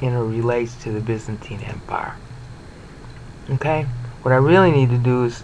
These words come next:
take a side trip and explain to you why these are shaded. What does it mean, center? Because Bible is basically saying the center of history for Byzantine Empire, and it is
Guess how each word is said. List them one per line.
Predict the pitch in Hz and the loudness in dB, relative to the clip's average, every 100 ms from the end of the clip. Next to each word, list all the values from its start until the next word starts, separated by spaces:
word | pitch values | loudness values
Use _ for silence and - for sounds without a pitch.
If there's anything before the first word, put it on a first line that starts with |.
| - | -6
take | - 139 | 0 0
a | 123 | 0
side | - 147 156 | 8 10 8
trip | 123 110 107 - - - - - | 4 2 2 -6 -12 -14 -14 -4
and | 131 | 0
explain | 127 - - 151 156 | 0 2 6 6 6
to | 147 | 4
you | 127 | 6
why | 127 127 | 10 10
these | 131 131 120 | 10 6 4
are | 107 | 2
shaded. | - 131 131 110 - - - - - - - - - - - - - - | 2 2 2 0 -4 -10 -14 -16 -16 -16 -16 -14 -14 -14 -14 -16 -16 -4
What | - 156 | 4 6
does | 147 | 6
it | 143 | 4
mean, | 147 139 120 | 4 4 2
center? | - 131 123 123 120 - - - - | 2 0 2 -2 -4 -10 -16 -16 -8
Because | 127 135 | 2 4
Bible | - 156 190 185 165 143 | 10 12 12 12 12 12
is | |
basically | 135 143 147 139 135 | 10 8 8 4 0
saying | 120 143 135 127 | 0 2 2 2
the | 117 | -2
center | - 160 160 - 127 104 - - - - - - - - - - - - - - - - - - - - - - - - | 2 6 6 4 4 2 -2 -14 -16 -16 -18 -18 -18 -18 -18 -18 -18 -18 -16 -16 -16 -14 -14 -14 -12 -12 -12 -14 -6 4
of | 131 | 4
history | 127 156 139 - 117 90 | 6 4 4 0 -2 -4
for | - 127 | -2 -4
Byzantine | 120 131 139 123 123 131 | 4 6 8 6 4 2
Empire, | 120 127 120 104 101 | 2 2 4 4 4
and | 95 - 113 110 - | 0 -2 -2 -2 0
it | 98 - | -2 0
is | 110 | -2